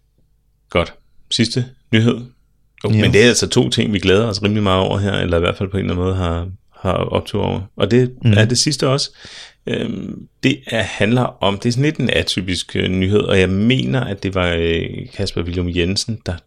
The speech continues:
Speaker 1: tippede om det på, øh, Twitter. Øhm, det var i hvert fald på Twitter, jeg så linket.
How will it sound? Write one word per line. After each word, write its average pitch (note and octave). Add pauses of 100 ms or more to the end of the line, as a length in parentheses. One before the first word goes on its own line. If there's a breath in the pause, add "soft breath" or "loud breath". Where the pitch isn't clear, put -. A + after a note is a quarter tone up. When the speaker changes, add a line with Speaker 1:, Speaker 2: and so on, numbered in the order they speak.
(140)
Speaker 1:
tippede G2+
om F2
det F2+
på, E2
øh, -
Twitter. F2+ (720 loud breath)
Øhm, F2
det F#2
var F2+
i F2
hvert E2+
fald F#2+
på F2
Twitter, F#2
jeg E2+
så F#2
linket. F2